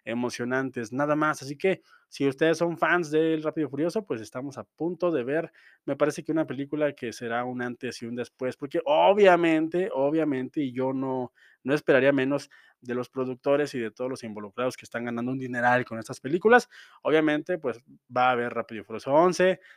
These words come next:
doce, trece, catorce, hasta que lleguemos al treinta o cuarenta, no sé cuál, cuántos me toque ver, pero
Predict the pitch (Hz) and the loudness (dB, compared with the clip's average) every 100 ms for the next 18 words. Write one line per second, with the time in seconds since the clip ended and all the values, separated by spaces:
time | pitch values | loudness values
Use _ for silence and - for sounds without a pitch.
0 | _ 120 131 135 123 123 117 104 - 120 | _ -2 0 -2 -8 -10 -10 -12 -8 -8
1 | - 139 - _ - 107 120 - 110 107 | -6 -8 -10 _ -10 -10 -10 -10 -10 -8
2 | 127 143 107 98 135 143 139 120 107 120 | -8 -6 -6 -4 -4 -2 -4 -4 -4 -6
3 | 143 135 131 123 120 - 113 110 107 131 | -4 -4 -4 -4 -6 -4 -6 -6 -8 -8
4 | - 107 117 147 175 202 - - - 143 | -6 -8 -6 2 4 4 0 -6 0 2